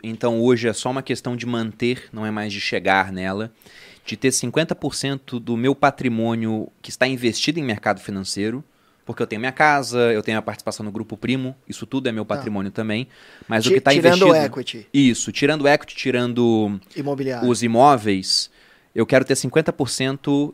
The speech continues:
Speaker 1: que esteja fora do Brasil, ou, e essa, essa, essa vírgula aqui vai ser interessante, né? Ou com o Brasil fora do meu dinheiro,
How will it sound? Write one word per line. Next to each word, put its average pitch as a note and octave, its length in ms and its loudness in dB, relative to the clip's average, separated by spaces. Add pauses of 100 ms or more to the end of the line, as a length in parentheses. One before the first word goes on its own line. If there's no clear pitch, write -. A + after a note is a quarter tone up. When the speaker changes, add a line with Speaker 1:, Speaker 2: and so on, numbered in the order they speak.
(120)
Speaker 1:
que - 80 -10
esteja C3 400 0
fora D#3+ 400 2
do D3+ 100 -2
Brasil, A#2+ 600 -2
ou, D3+ 340 4 (300)
e A#2+ 40 -2
essa, A2 540 -2 (200)
essa, G2+ 880 0
essa - 200 -6
vírgula G#2+ 420 -2
aqui G2 180 -8
vai G2+ 100 -2
ser G2+ 300 -6
interessante, G#2+ 720 -8
né? A2+ 180 -6 (680)
Ou E3+ 420 8 (680)
com D3 280 2
o D3+ 40 4
Brasil C3 320 4
fora C3+ 220 4
do C3 80 -4
meu B2+ 120 0
dinheiro, G2 320 -6